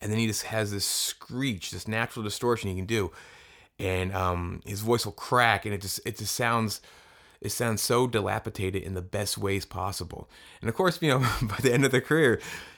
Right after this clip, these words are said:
his voice is already sounding like it's pretty ragged. I don't know if he would have recovered, um, vocally, but, um, from all those crazy howls and shit like that. But hey, man, it's, it's a beauty to behold, and that's kind of the Doors in general.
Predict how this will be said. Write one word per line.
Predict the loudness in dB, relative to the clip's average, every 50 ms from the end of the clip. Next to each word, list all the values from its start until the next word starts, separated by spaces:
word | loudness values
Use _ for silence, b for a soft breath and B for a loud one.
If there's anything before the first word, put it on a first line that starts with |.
| B
his | _ -8 -6 -2
voice | -2 2 2 2 2 2 0
is | -2 0 2
already | 4 4 4 6 4 4
sounding | 4 4 6 6 6 6 6
like | 4 2 0
it's | -2 -4
pretty | -2 -2 0 2
ragged. | 2 4 4 4 4 4 4
I | 4 4
don't | 4
know | 4 4
if | 2 2
he | 2
would | 2 2 2
have | 2
recovered, | 0 0 2 0 0 2 2 0 0 0 -2
um, | -2 0 0 0 0 -2 -4 -6 -4 -2
vocally, | 0 0 0 0 -2 -2 -2 -2 -4 -8
but, | -6 -4 -2 0 0
um, | 0 0 -2 -4 -6 -8 -10 -6 _ -4 -4
from | -4 -6 -6 -4
all | -2 -2
those | -2 -2 -4 -2
crazy | -2 -2 -2 -2 -4 -2
howls | 0 2 2 2 2 0 -2
and | -6 -8
shit | -10 -10 -12
like | -10 -10
that. | -10 -10 -6 -6
But | -8 -8 -8 _ _ _ -8
hey, | -4 -2 0 0
man, | 0 0 0 0
it's, | -2 -4 -6
it's | -8 -8 -6 -6
a | -6
beauty | -6 -2 -2 -2 0 0
to | -2 0
behold, | -2 0 0 2 0 0 0
and | -2
that's | -6 -6 -8 -6
kind | -4 -2 -2
of | -2 -2
the | -2
Doors | 0 0 0 0
in | -2
general. | -2 -2 -2 -2 -4 -6 -8